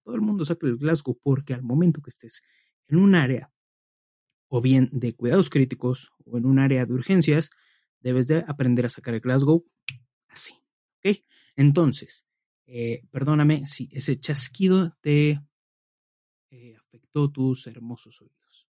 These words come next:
pero estaba emocionado. Entonces, vamos a, eh, empezar a revisar el Glasgow, ¿ok? El Glasgow, la escala de coma de Glasgow, que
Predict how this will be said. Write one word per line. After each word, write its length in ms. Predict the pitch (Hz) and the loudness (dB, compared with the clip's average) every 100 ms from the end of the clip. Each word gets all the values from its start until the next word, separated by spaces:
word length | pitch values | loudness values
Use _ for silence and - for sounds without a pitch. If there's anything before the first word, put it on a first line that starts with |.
| _ | _
pero 560 | 117 120 120 127 135 147 | -20 -18 -18 -10 -8 -8
estaba 400 | 143 175 165 156 | -10 -8 -8 -8
emocionado. 500 | 117 - - _ _ _ _ _ _ - | -12 -16 -20 _ _ _ _ _ _ -2
Entonces, 500 | 180 196 208 208 - _ _ _ | 2 4 4 2 -2 _ _ _
vamos 400 | 190 247 269 - - | 2 6 6 2 -2
a, 420 | 196 196 202 - | 2 2 2 -2
eh, 520 | 160 151 139 135 131 | 0 4 4 4 4
empezar 360 | 127 127 139 175 | 2 0 0 0
a 60 | |
revisar 400 | 135 123 127 196 190 | 0 -2 -2 -2 2
el 220 | 170 175 | 2 2
Glasgow, 600 | 139 131 110 - - _ _ - - | 0 -2 -2 -10 -14 _ _ -20 -16
¿ok? 160 | 233 175 240 - - - - | -2 0 0 -2 -20 -8 0
El 160 | 151 | 2
Glasgow, 640 | 143 170 185 185 151 - 87 | 4 4 4 2 -2 -8 -18
la 100 | 87 | -20
escala 280 | - 190 180 | -8 -2 -2
de 60 | |
coma 260 | 147 151 135 | 0 -2 -2
de 60 | |
Glasgow, 600 | - 131 131 104 104 170 - _ _ _ | -2 -2 -2 -2 -4 -4 -6 _ _ _
que 280 | - 139 147 | -2 0 0